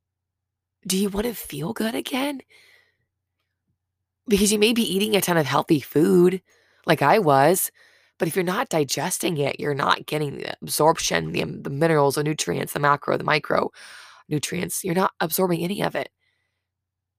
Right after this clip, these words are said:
If you're not sitting, taking care of yourself while you're eating and breathing and not looking at Facebook or anything else, you're not digesting your food. If you're not getting enough quality sleep, if you're not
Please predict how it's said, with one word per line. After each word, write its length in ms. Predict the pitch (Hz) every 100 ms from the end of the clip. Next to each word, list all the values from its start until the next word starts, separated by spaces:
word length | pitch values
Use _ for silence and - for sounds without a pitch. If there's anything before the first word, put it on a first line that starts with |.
| _ _ _ _ _ _ _ _ _ _ _ _ _ _ _ _ _ _ _
If 220 | 214 190 214
you're 200 | 190 180
not 580 | 175 180 185 202 -
sitting, 680 | - - 185 175 156 151 156 - _ _ _ _ _ _ _
taking 260 | - 160 175
care 260 | - 165
of 80 | 170
yourself 560 | - 143 - 160 156 -
while 140 | 143
you're 180 | 160 156 -
eating 360 | 180 165 127
and 140 | - -
breathing 400 | 175 175 165 147
and 100 | 156
not 180 | 180
looking 260 | 190 175 175
at 80 | 143
Facebook 440 | 175 - 170 160
or 80 | -
anything 360 | - 170 175 135
else, 320 | 143 - - - - -
you're 120 | -
not 120 | 170 165
digesting 460 | 151 156 - 165
your 100 | 170
food. 240 | - 175 147
If 100 | 151
you're 80 |
not 240 | 180 165 160
getting 280 | - - 170
enough 300 | 165 156 -
quality 340 | - 175 151
sleep, 400 | 143 - 180 - - - - - -
if 180 | 165 202
you're 120 | 185
not 440 | 180 170 - -